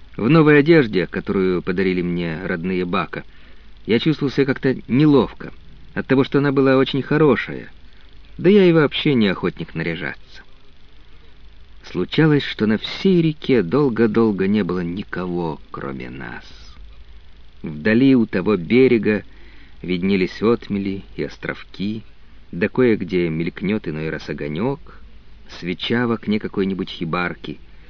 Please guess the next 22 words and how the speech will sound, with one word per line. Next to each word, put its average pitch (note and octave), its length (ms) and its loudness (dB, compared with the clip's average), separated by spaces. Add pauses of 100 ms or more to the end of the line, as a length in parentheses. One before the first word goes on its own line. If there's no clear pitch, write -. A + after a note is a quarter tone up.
(200)
а G#2 120 2
иной B2 300 4
раз F2 300 -6 (400)
и G#2 80 2
на A2 120 4
воде F#2+ 300 2
увидишь F2+ 560 -2
искорку-другую. D#2+ 1040 -6 (880)
На F#2+ 160 0
плоту A2+ 560 4
или G2+ 140 4
на F#2+ 100 2
шаланде, G2+ 600 0
или F#2+ 160 -2
услышишь, F#2+ 560 -4 (320)
как - 160 -6
там F2 180 -2
поют F#2 400 -2
или E2 180 -2
играют E2+ 400 -2
на E2+ 80 -6
скрипке. - 600 -8